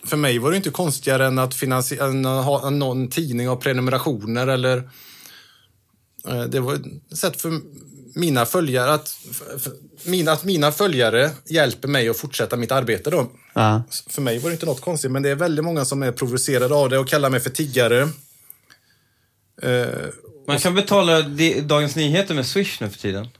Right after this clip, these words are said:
Speaker 1: Ja, och det roliga är att alla de, det finns ju många publikationer också då som har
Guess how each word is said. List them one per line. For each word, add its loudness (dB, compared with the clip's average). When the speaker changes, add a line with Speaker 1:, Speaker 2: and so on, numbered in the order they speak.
Speaker 1:
Ja, -10
och -4
det 2
roliga 4
är 6
att 4
alla 4
de, 2
det -2
finns -4
ju -4
många 0
publikationer -2
också -4
då 0
som 0
har 0